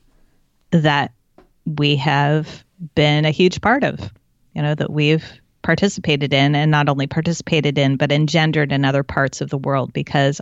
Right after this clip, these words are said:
our need for this high standard of living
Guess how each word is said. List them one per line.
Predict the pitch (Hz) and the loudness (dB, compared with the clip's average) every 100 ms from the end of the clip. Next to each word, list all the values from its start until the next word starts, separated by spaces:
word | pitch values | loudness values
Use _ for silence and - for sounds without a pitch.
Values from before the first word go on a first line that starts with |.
| - | -2
our | 156 160 165 165 165 _ _ _ _ _ _ _ - - | 0 4 4 2 0 _ _ _ _ _ _ _ -16 -4
need | 160 156 147 143 156 _ _ _ _ _ _ | 0 2 2 -2 -6 _ _ _ _ _ _
for | - 156 143 | -2 0 2
this | 143 - | 0 -2
high | 151 | -2
standard | 151 - 151 143 147 | -2 -2 -2 -2 -4
of | 143 | -2
living | 143 160 147 139 143 | 0 0 0 0 -4